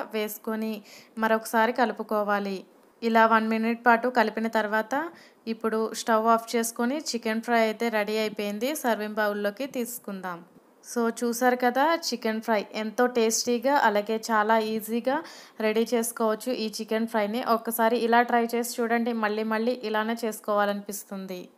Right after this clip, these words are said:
And ఇందులో వేసుకునే ఇంగ్రీడియంట్స్ కూడా చాలా తక్కువ, అలాగే పెద్ద పని కూడా ఏమీ ఉండదు. ఇలా చేసుకుంటే చికెన్ పీస్ కూడా చాలా సాఫ్ట్‌గా ఉంటుంది, పిల్లలు కూడా చాలా ఇష్టంగా తింటారు.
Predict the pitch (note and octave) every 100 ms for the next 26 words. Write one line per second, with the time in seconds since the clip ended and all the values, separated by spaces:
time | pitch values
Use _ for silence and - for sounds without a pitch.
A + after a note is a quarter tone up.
0 | _ _ _ _ _ - A#3 A#3 A#3 A3+
1 | B3 C4 B3 B3 B3+ B3+ C4+ - A3+ A3
2 | A#3 B3 B3 - B3 B3 D4 F4 F4 B3+
3 | G#3+ A3+ A#3 A3 - A3 C4 D4+ D4 A3+
4 | G#3+ A3 A3 A3 G3+ A3 G#3+ A3 A#3 A#3
5 | C4+ D#4 C#4 A3+ A3 A3+ G#3+ G3+ G3+ F#3+
6 | F3+ _ _ _ _ _ _ _ - A3+
7 | A#3 A#3+ A#3 A#3 B3+ B3 D4 - A#3+ A#3+
8 | A#3 A#3 A#3+ A#3+ B3+ A#3+ C4+ D#4 B3+ G#3+
9 | A3 A3 A3+ A3 - A#3 A#3+ A#3 A#3+ A#3+
10 | A#3+ A3+ A3 A3+ A3+ B3+ B3+ A3 G#3+ G#3+
11 | - A3+ A3+ B3+ B3+ G#3+ G3+ G3 F#3+